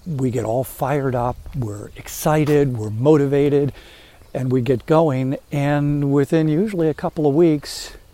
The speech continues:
it's done. That grand plan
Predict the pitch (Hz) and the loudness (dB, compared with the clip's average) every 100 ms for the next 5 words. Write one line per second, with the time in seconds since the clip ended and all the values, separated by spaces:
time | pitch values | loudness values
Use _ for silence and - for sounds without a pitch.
0 | - - _ - - - - - 151 - | -20 -20 _ -20 -20 -20 -12 -4 -4 0
1 | 135 139 87 - - - - - - - | 0 0 -2 -16 -20 -20 -20 -20 -20 -20
2 | - - - - - 123 120 - - - | -20 -20 -20 -12 -4 -4 -4 -8 -20 -20
3 | - - 117 156 165 160 139 - 175 165 | -16 -8 -2 0 2 0 -2 -4 0 0
4 | 131 123 151 | 0 -2 -4